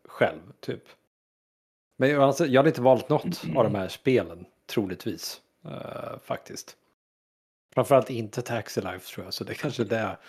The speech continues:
Alltså, jag tycker Taxi Life kan bli jättekul att prata om, eller svintråkigt.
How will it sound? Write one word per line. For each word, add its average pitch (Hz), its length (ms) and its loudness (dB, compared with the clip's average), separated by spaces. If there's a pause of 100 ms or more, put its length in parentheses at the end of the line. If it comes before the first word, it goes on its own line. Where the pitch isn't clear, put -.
(1040)
Alltså, 117 300 -4 (920)
jag - 80 -20
tycker 131 180 -8
Taxi 147 440 -2
Life 131 220 6
kan 127 200 0
bli 101 340 -2 (280)
jättekul 117 640 0
att 104 60 -2
prata 104 320 0
om, 104 120 0
eller 98 220 -6 (140)
svintråkigt. - 1300 0